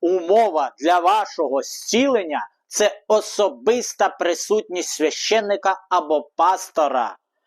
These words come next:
молитва його над вами і помазання вас. Тому хочете зцілитися? Запрошуйте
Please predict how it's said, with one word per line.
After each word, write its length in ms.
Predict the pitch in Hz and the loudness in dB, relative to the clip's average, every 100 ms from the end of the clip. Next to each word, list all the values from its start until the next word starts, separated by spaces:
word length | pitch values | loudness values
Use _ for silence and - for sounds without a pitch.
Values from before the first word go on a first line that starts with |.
| _ - | _ -10
молитва 880 | 160 196 190 202 226 - 190 175 - | 0 2 4 2 0 0 0 0 -4
його 680 | 147 185 147 160 196 180 - | 0 2 4 2 2 0 -2
над 380 | 170 196 185 160 | 0 2 2 0
вами 520 | 165 175 160 139 123 _ _ - | 2 2 2 -4 -10 _ _ -6
і 120 | 190 | -6
помазання 1040 | - 175 156 170 202 170 170 160 165 151 _ _ | 0 -2 2 2 2 0 -6 -2 -2 -2 _ _
вас. 760 | 127 160 165 147 117 - - _ _ _ _ _ _ _ _ _ | 0 2 2 0 -4 -12 -16 _ _ _ _ _ _ _ _ _
Тому 220 | - 202 214 | -2 0 2
хочете 500 | 233 247 285 - 262 | 2 2 0 0 -2
зцілитися? 720 | - 233 208 180 143 - 135 - | 0 2 2 0 -4 -4 -6 -6
Запрошуйте 1000 | - 143 196 - 220 190 - 131 - 123 | -6 2 2 2 2 0 0 -6 -4 -6